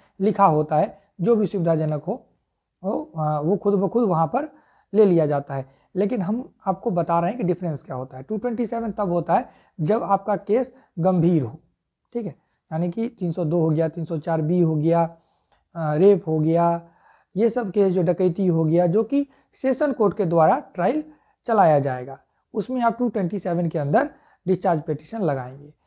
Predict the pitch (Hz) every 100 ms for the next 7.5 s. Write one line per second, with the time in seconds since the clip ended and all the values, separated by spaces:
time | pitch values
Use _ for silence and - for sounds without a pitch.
0 | _ _ 269 - 262 262 269 262 226 233
1 | 240 254 214 226 226 240 - 208 180 156
2 | 147 143 151 143 135 160 139 135 135 143
3 | 139 - _ _ _ _ - 214 240 -
4 | 277 262 208 185 185 151 156 180 _ _
5 | _ _ 160 147 226 226 196 170 139 117
6 | 123 _ _ _ _ 233 226 269 277 269
7 | 269 262 208 208 226